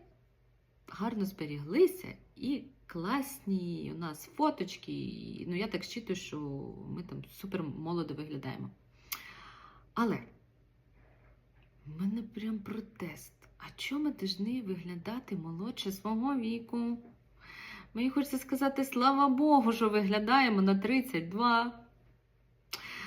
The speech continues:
Я за свій вік вже, да, встигла народити дитину в ковід, набрати багатесенько двадцять кілограмчиків,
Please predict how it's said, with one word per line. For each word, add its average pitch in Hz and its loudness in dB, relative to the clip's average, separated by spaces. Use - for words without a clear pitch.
Я 233 2
за 214 -2
свій 226 0
вік 151 -2
вже, 143 -6
да, 131 -4
встигла 143 -6
народити 196 2
дитину 156 -2
в - -12
ковід, 185 0
набрати 240 4
багатесенько 170 6
двадцять 202 0
кілограмчиків, 170 0